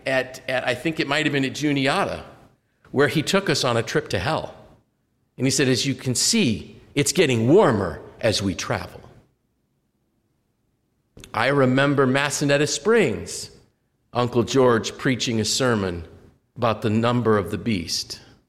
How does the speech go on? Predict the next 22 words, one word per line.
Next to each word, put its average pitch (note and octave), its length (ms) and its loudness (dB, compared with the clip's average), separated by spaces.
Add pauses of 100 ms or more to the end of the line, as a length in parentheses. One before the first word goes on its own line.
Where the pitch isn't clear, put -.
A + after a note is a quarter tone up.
(800)
six - 380 -6
six - 340 -8
six. - 600 -16 (1700)
Those E3+ 160 -2
are D3 60 -4
just - 180 -6
a - 40 -10
couple C#3+ 360 -8
that D#2 140 -10
come A#2 200 -12
to F#2 60 -12
mind. G#2+ 340 -16 (1120)
So F3+ 120 0
now G#3 200 4
let's - 180 2
dig F#3+ 240 -2
into F#3+ 480 2 (180)
what D#3+ 220 0
this D#3+ 180 -2
theologian D3+ 680 2
John C3 340 0
wrote. B2+ 340 2